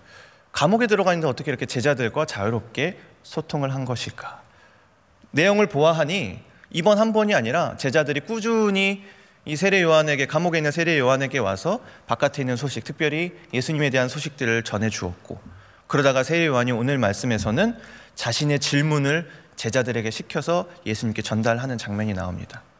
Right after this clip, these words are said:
뭔가 굉장히 제자들이 자유롭게 출입을 하고 있죠. 좀 우리가 의심을 해볼 수 있는 장면이지만 그 당시의 상황을 한번 생각을 해보면 충분히 납득이 갈 만도 합니다.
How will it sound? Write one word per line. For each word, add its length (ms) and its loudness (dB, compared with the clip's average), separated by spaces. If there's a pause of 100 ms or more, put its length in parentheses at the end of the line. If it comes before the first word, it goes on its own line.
(260)
뭔가 180 2
굉장히 320 0
제자들이 420 -2
자유롭게 680 0
출입을 460 -2
하고 200 -2
있죠. 340 -10 (760)
좀 140 2
우리가 160 4
의심을 600 4
해볼 200 2
수 120 -4
있는 220 0
장면이지만 800 -2 (280)
그 120 -2
당시의 380 2
상황을 440 2
한번 200 0
생각을 460 0
해보면 500 0 (160)
충분히 320 0
납득이 480 -2
갈 180 0
만도 260 0
합니다. 440 -4